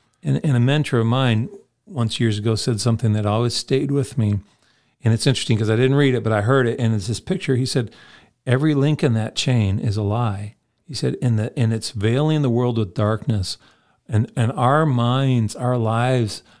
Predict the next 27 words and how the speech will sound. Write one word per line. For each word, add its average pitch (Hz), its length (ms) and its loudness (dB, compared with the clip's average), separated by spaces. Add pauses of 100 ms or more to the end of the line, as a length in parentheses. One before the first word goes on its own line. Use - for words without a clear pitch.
(360)
are 127 180 0
this 113 260 -2
continual, 120 920 2 (1120)
whether 120 300 2
we 110 140 2
realize 120 520 2
it 110 40 0
or 104 60 2
not, 120 260 0
it's 117 140 -8
a 104 60 0
struggle 127 520 0
to - 140 -4
either 113 260 0
choose 113 580 -2 (360)
truth 131 540 0 (880)
or 107 240 2
choose 127 600 -2 (400)
a 120 80 -8
lie. 113 360 2
And 113 240 2
which 127 200 0
one 156 140 0
are 131 80 2
we 117 100 0
gonna 107 200 0
follow? 120 500 -2